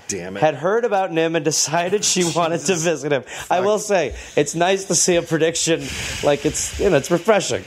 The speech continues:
Speaker 2: It's, this is what I do.
Speaker 1: I know.
Speaker 2: I
Speaker 1: I
Speaker 2: sit over there and guess.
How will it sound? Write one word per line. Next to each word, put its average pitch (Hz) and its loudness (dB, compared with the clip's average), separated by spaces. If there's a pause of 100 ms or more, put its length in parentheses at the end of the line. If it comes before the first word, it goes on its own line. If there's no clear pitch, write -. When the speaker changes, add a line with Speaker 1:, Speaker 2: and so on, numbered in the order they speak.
(120)
Speaker 2:
It's, - 0 (220)
this 156 2
is 170 -2
what 196 2
I 214 2
do. 120 -2 (320)
Speaker 1:
I 101 4
know. 98 4
Speaker 2:
I 82 0
Speaker 1:
I 156 4
Speaker 2:
sit 175 2
over 180 2
there 180 4
and 165 -6
guess. 170 -2